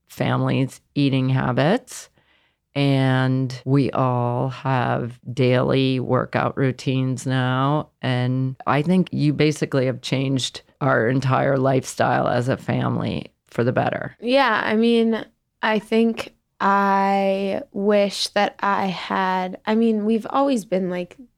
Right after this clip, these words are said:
Speaker 2: decently healthy, whatever, very active people, but we
Speaker 1: I still, I
Speaker 2: ate
Speaker 1: still
Speaker 2: a
Speaker 1: like
Speaker 2: pretty
Speaker 1: hot
Speaker 2: much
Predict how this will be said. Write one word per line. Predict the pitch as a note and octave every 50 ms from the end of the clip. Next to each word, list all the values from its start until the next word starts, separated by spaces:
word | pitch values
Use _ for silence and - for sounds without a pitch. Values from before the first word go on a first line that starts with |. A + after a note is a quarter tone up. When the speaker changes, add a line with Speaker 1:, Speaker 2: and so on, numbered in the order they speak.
| _ _ _
Speaker 2:
decently | - - - - - - - - - - A3 A3+
healthy, | F#3 - - A#3+ A#3+ A3+ A3+ A3+ - A3+ A3+ A3 A3 G#3+ G#3+ G#3
whatever, | F#3 F#3 F#3 F#3 F#3+ G3 F#3+ F#3 G3 G3 G3
very | F#3 F#3+ F#3 F#3 F#3 F#3+ - E4 -
active | G3 G3+ G3 F#3+ - _ - G3+ G3 F#3 - -
people, | - G3 G3 F#3 - G2 - F#3+ F#3+ F#3+ F#3+ _ _ _ _ _ _ _ _ _ _ _ -
but | F#3 G3 G#3+ G#3+ G#3 G#3 G3+ G3 - - - _ _ _ _ -
we | - G3 G3
Speaker 1:
I | E3 -
still, | G#3 G#3 - - E3 D3 C#3
I | C3+ - - A2 B2+ D3+
Speaker 2:
ate | D3+ D3
Speaker 1:
still | - - - C3
Speaker 2:
a | C3
Speaker 1:
like | C3+ C3+ C3
Speaker 2:
pretty | B2+ G3+ G#3
Speaker 1:
hot | G3 - - -
Speaker 2:
much | - G#3 G#3 - - - - D#4 -